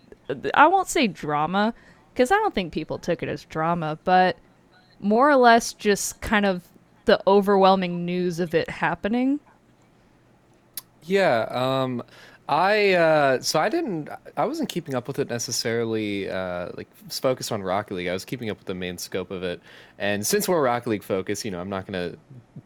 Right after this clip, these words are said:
Speaker 2: do a deep dive into that, that rabbit hole of, of drama. But, uh, for anyone that doesn't know, Twitter, in an attempt to become slightly more profitable, now, uh, under management by Elon Musk, uh, decided to include that fancy little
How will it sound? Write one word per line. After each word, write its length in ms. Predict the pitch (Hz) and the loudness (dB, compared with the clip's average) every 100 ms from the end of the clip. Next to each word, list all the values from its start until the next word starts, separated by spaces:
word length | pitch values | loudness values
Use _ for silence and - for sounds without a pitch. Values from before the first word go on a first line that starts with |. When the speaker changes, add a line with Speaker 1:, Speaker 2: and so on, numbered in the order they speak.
| _ _ _ | _ _ _
Speaker 2:
do 180 | 120 107 | -6 -2
a 120 | 95 | -4
deep 320 | 95 110 98 | -4 -6 -4
dive 260 | 113 104 101 | -2 0 0
into 380 | 90 104 - 101 | -4 -6 -8 -4
that, 320 | 104 104 95 | -2 -2 -4
that 200 | 113 - | -4 -4
rabbit 300 | 104 107 101 | -4 -4 -6
hole 320 | - 107 107 | -6 -2 -2
of, 220 | 101 95 | -2 -6
of 160 | 95 98 | -12 -8
drama. 340 | 117 107 104 | -4 -2 -2
But, 380 | 104 170 165 131 - - - - | -2 -2 0 -2 -6 -20 -20 -10
uh, 260 | 151 120 117 | -2 0 0
for 140 | 117 | -2
anyone 240 | 135 143 143 | 0 2 0
that 140 | 120 | 0
doesn't 280 | 131 117 110 | 0 0 -2
know, 560 | 107 110 107 104 107 113 | -4 -2 0 0 -2 -4
Twitter, 420 | - 127 117 113 | -4 -2 0 0
in 320 | 113 117 110 | 0 0 0
an 180 | 110 107 | -2 -4
attempt 520 | 107 - - 117 - - | -4 -6 -4 -4 -6 -8
to 180 | 123 107 | -6 -4
become 480 | 107 - 110 104 107 | -6 -6 -4 -4 -4
slightly 400 | - 135 147 131 | -2 0 0 0
more 180 | 110 | 0
profitable, 840 | 104 - 123 104 104 104 98 107 117 | -4 -4 -2 -2 -4 -6 -2 -2 -2
now, 320 | 95 98 98 98 | -4 -2 -2 -4
uh, 300 | 92 90 - | -8 -10 -10
under 220 | 110 104 | -12 -8
management 540 | 101 101 95 104 95 - _ - | -8 -8 -8 -8 -10 -12 _ -6
by 320 | 87 90 87 | -2 -2 -4
Elon 260 | 104 95 90 | -6 -6 -4
Musk, 420 | 107 110 104 - - - - _ - | -2 -2 -4 -8 -14 -20 -20 _ -6
uh, 140 | 95 | -4
decided 580 | 101 107 139 139 139 127 | -2 -2 0 2 0 -2
to 360 | - 131 135 127 | -4 -2 -2 -2
include 720 | 127 123 - 123 123 120 95 | -2 -4 -6 -4 -2 -4 -4
that 260 | 113 104 | -4 -4
fancy 380 | - 113 107 - | -4 -4 -2 -4
little 300 | 101 101 98 | -4 -4 -4